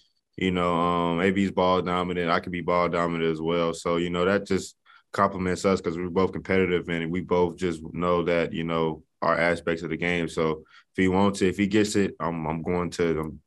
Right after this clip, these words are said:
I'm going to where I need to go. If I get it, he going where he needs to go. That, you know, but that's just what, you know, Coach Muss, you know, that's what we love about Coach Muss 'cause he gets, just give us opportunities to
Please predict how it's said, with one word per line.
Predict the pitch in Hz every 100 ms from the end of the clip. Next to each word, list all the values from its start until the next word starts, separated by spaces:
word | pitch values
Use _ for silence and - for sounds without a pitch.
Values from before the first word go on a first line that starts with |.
| -
I'm | 71
going | 87 90
to | 87 82
where | 82
I |
need | 85 80
to |
go. | 82 80
If | 78
I | 87
get | 82 90 -
it, |
he | 85
going | 85 87 80
where | 78
he | 85 85
needs | 78
to | 78
go. | 80 78
That, | 78 78 _ - - _
you | -
know, | 80 82
but | 71 80 82
that's | 87 85
just | 90 82
what, | 85 82 80
you | 85
know, | 82 78
Coach | - 87 80
Muss, | 85 85 82 -
you | 78
know, | 78 76
that's | 82 87
what | 87
we | 85
love | 82 87 82
about | 85 82
Coach | 90 82
Muss | 87 85 82 -
'cause | 80 78
he | 85
gets, | 82 80
just | 76 76
give | 80
us | 78
opportunities | 76 76 - - 85 80 78 76
to | 76